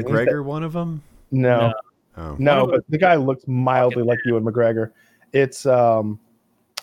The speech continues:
Speaker 1: I'm thinking of the guy who plays the, the F B I agent who's in
Speaker 2: Oh,
Speaker 1: every
Speaker 2: William
Speaker 1: fucking thing.
Speaker 2: Dafoe.
Speaker 1: William, Willem Dafoe.
Speaker 2: Willem,
Speaker 1: Yeah,
Speaker 2: okay.
Speaker 1: Willem Dafoe is so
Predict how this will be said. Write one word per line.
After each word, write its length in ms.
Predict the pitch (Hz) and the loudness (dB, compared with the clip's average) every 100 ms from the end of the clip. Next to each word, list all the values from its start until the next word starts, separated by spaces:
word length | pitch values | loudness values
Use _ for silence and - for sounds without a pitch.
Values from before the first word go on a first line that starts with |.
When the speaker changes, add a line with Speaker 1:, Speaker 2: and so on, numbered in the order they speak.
| - | -6
Speaker 1:
I'm 100 | 165 | -4
thinking 180 | 214 180 | 0 0
of 80 | 127 | 0
the 60 | |
guy 260 | 120 127 120 | 2 2 2
who 100 | 127 | 0
plays 440 | 120 135 120 113 | -2 0 2 0
the, 180 | 117 101 - - | -4 -6 -10 -8
the 300 | 123 110 104 123 | -2 0 0 0
F 180 | 127 | -2
B 100 | 131 107 | -4 -2
I 200 | 110 120 | 2 2
agent 480 | 107 107 104 101 - _ _ _ | 0 -4 -4 -8 -10 _ _ _
who's 180 | - 127 | -4 -2
in 80 | 123 | 0
Speaker 2:
Oh, 140 | 185 | 2
Speaker 1:
every 260 | 185 135 117 | 2 2 0
Speaker 2:
William 360 | 127 147 151 139 | 2 0 0 -2
Speaker 1:
fucking 180 | 117 | -4
thing. 100 | 127 | -2
Speaker 2:
Dafoe. 300 | 120 104 87 - - - - | -2 -2 -8 -16 -18 -20 -8
Speaker 1:
William, 340 | 131 170 185 170 | 0 4 4 4
Willem 280 | 139 170 180 | 4 4 4
Dafoe. 560 | 147 - 135 117 87 _ | 0 2 4 4 0 _
Speaker 2:
Willem, 380 | 90 85 85 78 | -14 -10 -8 -4
Speaker 1:
Yeah, 200 | 131 139 | 0 2
Speaker 2:
okay. 100 | 110 | 0
Speaker 1:
Willem 300 | 110 160 208 | 0 2 2
Dafoe 520 | 175 160 151 131 110 98 | 0 0 2 4 2 -2
is 140 | 120 | -8
so 560 | - - - 156 143 | -10 -10 -2 0 0